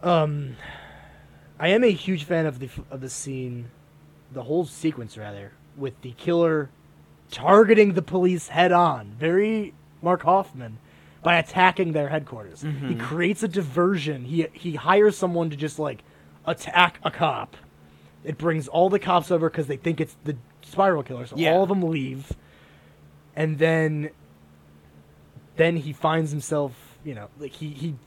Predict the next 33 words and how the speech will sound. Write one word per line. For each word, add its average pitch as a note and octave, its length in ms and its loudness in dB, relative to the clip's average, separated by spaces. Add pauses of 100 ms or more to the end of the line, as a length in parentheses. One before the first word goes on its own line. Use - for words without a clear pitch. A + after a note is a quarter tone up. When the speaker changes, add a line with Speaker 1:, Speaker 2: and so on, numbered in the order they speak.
(120)
Speaker 1:
figures E3+ 240 -2
out D#3+ 100 0
a D3 40 0
way D3+ 180 0
to C#3+ 80 -4
get D3+ 240 -4
into D3+ 540 -4
the C3 300 -6
station C3+ 640 -6 (400)
so - 140 -4
he D3+ 140 -2
can D3 180 -6
trap, C#3 580 -6 (240)
um, A2+ 460 -10 (680)
Angie, C#3 560 -6
the B2+ 100 -10
Speaker 2:
Yes. C3+ 220 -4
Speaker 1:
captain, A#2+ 400 -10 (760)
in C#3 240 -6
the, C3 200 -6
uh, A2 180 -8
the, A2+ 120 -14 (460)
they F3 160 2
call A#3+ 320 4
it F3+ 120 -2
the E3 140 -4 (240)
wax D3+ 280 -2
Speaker 2:
Wax C#3+ 280 -2
Speaker 1:
waterboard D#3+ 400 4
<laughs> D#3 400 4
Speaker 2:
waterboarding - 560 -6
Speaker 1:
trap. F#3 300 2
Speaker 2:
trap. G3+ 320 2